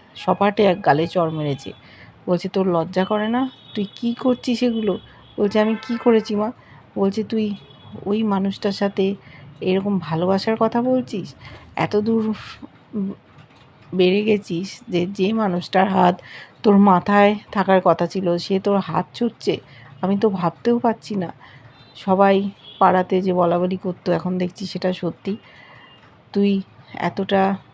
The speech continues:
নিচে নামবি আমি ভাবতেও পারিনি।" তখন বলছে, "মা, তুমি ভুল বুঝছো, আমি ওনাকে ভালোবাসি।" বললো, "ভালোবাসি? এইসব কথা একেবারে বলবি না, তুই কি ভেবেছিস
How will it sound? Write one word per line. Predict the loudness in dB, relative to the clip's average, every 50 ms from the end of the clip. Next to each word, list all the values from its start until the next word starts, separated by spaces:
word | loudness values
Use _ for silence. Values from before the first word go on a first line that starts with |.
| -20 _ -20 -20 -18 -10 -4 -2
নিচে | -2 -2 -2 -2 0
নামবি | 0 0 0 0 0 0 0
আমি | 0 0 0
ভাবতেও | -2 0 -2 -2 -2 -2 0 2 2 2 2
পারিনি।" | 2 2 2 0 -2 -4 -6 -8 -12 -16 -20 -20 -20 -20 -16 -8
তখন | -4 -2 0 0 0 0
বলছে, | -2 -2 0 0
"মা, | 2 2 2 2 0 -2 -6 -12 -20 -18 -10
তুমি | -6 -4 -2 -2 -2
ভুল | -4 -4 -4 -4 -4 -4
বুঝছো, | -4 -4 -4 -6 -6 -6 -4 -4 -4 -6 -8 -10
আমি | -8 -4 -4 -2 -2
ওনাকে | -2 -2 -2 -2 -2 -2
ভালোবাসি।" | -2 -2 -2 0 0 2 2 2 0 0 -4 -8 -12 -14 -14 -16 -16 -16 -16 -12 -8
বললো, | -4 -2 0 0 0
"ভালোবাসি? | 0 0 -2 0 2 2 2 2 0 -2 -4 -6 -6 -8 -12
এইসব | -12 -10 -8 -4 -4 -4 -2 -2
কথা | -2 -2 0 0 -2
একেবারে | -2 0 0 0 0 0 0
বলবি | -2 -2 -2 -4 -4 -6
না, | -6 -6
তুই | -6 -8 -10 -10
কি | -10 -8 -4 -2
ভেবেছিস | 0 0 0 -2 -4 -6 -8 -8